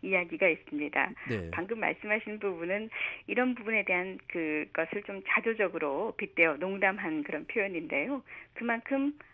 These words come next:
Speaker 1: 한국에서, 어, 부모의 재력 없이는 부자가 되기 힘들다, 이런 얘기가 되겠습니다.
Speaker 2: 네.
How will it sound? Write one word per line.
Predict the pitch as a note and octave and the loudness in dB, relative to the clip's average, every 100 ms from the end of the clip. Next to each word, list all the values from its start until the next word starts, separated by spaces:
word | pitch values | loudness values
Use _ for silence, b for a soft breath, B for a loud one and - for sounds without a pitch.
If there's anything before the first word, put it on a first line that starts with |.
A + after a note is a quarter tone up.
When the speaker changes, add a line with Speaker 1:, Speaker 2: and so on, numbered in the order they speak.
| B | B
Speaker 1:
한국에서, | - B3 A#3+ A3+ G#3 F#3+ C4+ D#4+ - B B - | 0 0 0 0 0 2 2 0 -2 B B -8
어, | - E3+ | -6 -4
부모의 | - A#3 B3 A3 G#3+ | -2 2 4 4 2
재력 | F#3 G3 G3 | 0 2 0
없이는 | E3 - F#3+ C#4 | -2 -4 -2 -2
부자가 | - E3+ F3 E3 | -4 -4 -4 -4
되기 | - F#3+ F3+ - | -6 -10 -12 -2
힘들다, | C4+ C4 F#3 C3+ - - B B B | 0 0 0 2 0 -2 B B B
이런 | - G3 F#3 | 0 -2 0
얘기가 | D#3+ D#3 D3 | -2 -4 -4
되겠습니다. | D3+ E3+ D#3+ - D#3+ F3 A#2+ | -4 0 -2 -2 -6 0 2
Speaker 2:
네. | G#2+ G2 E2 E2 | 4 2 -2 -4